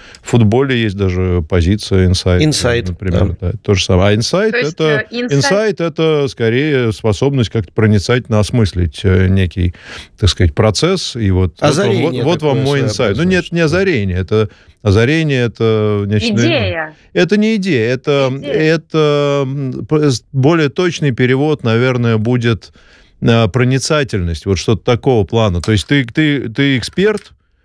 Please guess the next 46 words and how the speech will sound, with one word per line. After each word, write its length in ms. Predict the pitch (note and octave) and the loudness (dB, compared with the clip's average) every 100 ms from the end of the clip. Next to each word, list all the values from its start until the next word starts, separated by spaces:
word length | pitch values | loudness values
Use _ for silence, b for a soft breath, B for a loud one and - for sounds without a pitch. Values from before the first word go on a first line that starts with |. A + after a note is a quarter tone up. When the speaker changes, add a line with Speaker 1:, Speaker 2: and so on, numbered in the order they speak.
| _ | _
Speaker 1:
и 120 | A2+ | -2
ты 140 | G#2+ E3+ | 2 2
даёшь 440 | D3+ B2 D3 C#3 | 2 0 -2 -4
свой 360 | - B2+ C3+ A#2 | -2 0 0 -2
инсайт. 640 | B2 A#2 - A#2 F#2 - - | -2 -2 0 0 0 -4 -4
Да? 240 | G#2+ C3+ | 0 2
Вот, 160 | A2+ G2+ | 0 0
например, 300 | G#2+ A#2+ G2 | 0 0 0
Трофим, 500 | A#2+ A#2+ - A2+ F2+ | 0 -2 -2 -2 -2
эксперт 460 | F2+ - D#3+ E3+ G2+ | -4 -4 0 0 0
по 120 | B2+ | -2
пиву, 420 | A#2 C3+ B2+ F2 E2 | -2 0 0 0 0
и 60 | G#2+ | 0
его 300 | A2 A#2+ C3+ | 2 2 0
мнение 400 | A#2+ B2+ G#2+ A2 | 0 0 0 0
о 60 | A#2 | -2
пиве — 360 | F#3 G#3 C3 F#2 A2+ | -2 0 0 0 -2
это 200 | - A2+ | 0 0
инсайт, 560 | A2 - A2 F2 - _ b b | 0 0 0 0 -6 _ b b
потому 340 | A2 G#2+ A#2+ | 0 2 2
что 200 | - C3 | 0 -2
он 200 | C3 B2+ | 0 0
разбирается, 720 | G#2+ G#2+ B2+ F#3 G#3 D#3+ - | 0 0 0 0 -2 -2 -2
а 40 | G2+ | -2
мы 160 | C3 | 0
нет. 320 | B2 A2 E2 - | 0 0 -2 -4
Вот 240 | G#2+ G#2+ | -2 0
это 220 | A2 F#2 A2 | 0 0 0
его, 260 | G#2 G#2 | 2 2
так 160 | F#2+ F2 | 0 -4
сказать, 360 | - F#2 E2+ | -2 -4 -2
вот, 240 | G2 F#2+ - | 0 0 2
э, 240 | G2+ G2 - | 2 2 2
это, 180 | B2 D3+ | 0 0
и, 100 | B2 | 0
и 400 | C3+ C3 B2+ C3+ | 0 0 -2 -2
этим 200 | D3+ C#3 | -2 -2
эта 180 | B2 A#2 | -2 -2
информация 600 | A2 A#2 A2+ A2 - G2+ | -2 0 0 0 0 -4
ценна. 480 | - G2+ F2+ F2 E2+ B B B - | 0 0 0 -2 -6 B B B 0
Вы, 180 | A#2 | 2
например, 580 | F#3 D#3+ C#3+ C3 A#2 G#2+ | 2 0 0 0 0 -2
можете 400 | G#2+ A#2+ C#3 - | 0 0 0 -2
дать 220 | G2+ A#2+ | 0 0
свой 240 | - G#2+ G#2 | 0 -2 0
инсайт 640 | A#2 G#2+ - D#3 F3 - | 0 0 2 0 -2 -8